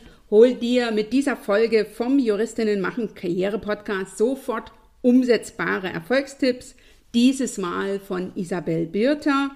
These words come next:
zu Networking, Selbstmarketing und der Sichtbarkeit als Expertin, die dich als Juristin weiterbringen sowie deine Ziele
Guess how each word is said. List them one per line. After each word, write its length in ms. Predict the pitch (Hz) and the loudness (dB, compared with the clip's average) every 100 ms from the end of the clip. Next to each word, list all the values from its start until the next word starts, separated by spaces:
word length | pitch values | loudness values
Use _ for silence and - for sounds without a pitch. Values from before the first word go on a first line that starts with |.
| - - - | -14 -12 2
zu 100 | 254 | 4
Networking, 680 | 277 294 277 269 269 262 | 4 4 2 2 0 -2
Selbstmarketing 1000 | 254 - 208 - 226 196 196 185 202 196 - - _ - | -4 -6 -8 -8 -8 -8 -8 -4 -4 -4 -8 -20 _ -2
und 420 | 240 247 247 - | 6 6 6 0
der 100 | 208 | -2
Sichtbarkeit 840 | 220 233 - - 196 190 196 185 - | -2 -6 -8 -6 -6 -4 -6 -6 -6
als 220 | 190 185 | -10 -10
Expertin, 1000 | - 185 - - 165 185 208 220 202 175 - - _ | -10 -10 -10 -20 -14 -8 -6 -2 -4 -4 -12 -20 _
die 120 | 220 202 | -4 4
dich 340 | 320 320 - | 4 4 -2
als 320 | 220 233 220 | 2 2 2
Juristin 800 | 208 185 170 226 - 233 214 208 - | 0 2 2 0 0 0 0 0 -8
weiterbringen 840 | 175 175 240 233 254 214 214 208 | -8 -2 0 2 0 2 2 0
sowie 220 | 190 226 | 0 0
deine 300 | 285 196 190 | 2 2 0
Ziele 500 | 190 - 226 254 233 | -2 0 2 4 2